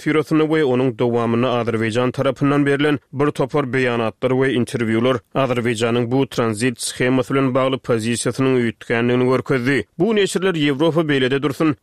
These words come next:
Türkiýe gazy bermekde Azeri Tanap geçirjisini ýeriň ýokdugyny öňe sürdiler.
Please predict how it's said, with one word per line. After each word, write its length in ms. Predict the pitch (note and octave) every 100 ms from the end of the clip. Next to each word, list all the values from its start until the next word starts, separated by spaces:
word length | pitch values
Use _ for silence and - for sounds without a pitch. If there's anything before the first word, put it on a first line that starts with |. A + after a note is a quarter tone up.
| -
Türkiýe 480 | E3+ E3 - E3+ D3+
gazy 360 | B2 B2 C#3
bermekde 420 | C3+ D3 D3+ - C3
Azeri 400 | A#2+ A2 B2 C3
Tanap 460 | - A#2 A#2+ -
geçirjisini 760 | - C3 - C3 A#2+ B2+ C3+ C3
ýeriň 400 | A#2 A2+ B2 A2+
ýokdugyny 520 | A#2 A#2+ - B2+ C3 A2+
öňe 160 | A#2
sürdiler. 440 | A2+ A#2+ A#2+ C3